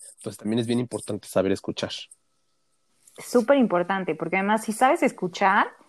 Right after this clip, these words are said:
Speaker 2: eh, eh, eso, ¿no? Como que encuentras pie para detonar cosas en común,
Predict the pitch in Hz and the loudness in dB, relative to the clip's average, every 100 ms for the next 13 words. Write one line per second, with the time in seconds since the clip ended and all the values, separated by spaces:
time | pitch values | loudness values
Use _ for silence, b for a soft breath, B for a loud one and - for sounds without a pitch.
0 | b b _ 180 170 160 - 247 285 175 | b b _ -6 -4 -6 2 2 2 0
1 | 196 247 208 180 196 220 240 254 294 294 | 2 4 2 2 2 4 6 6 6 4
2 | - - - 208 220 466 - - 214 196 | -4 -14 2 4 4 2 -6 -2 2 2
3 | 190 185 185 175 180 185 196 202 202 214 | 2 0 0 -2 -2 -2 -4 -4 -6 -8
4 | 226 214 202 175 165 175 185 175 | -6 -6 -6 -6 -4 0 0 -2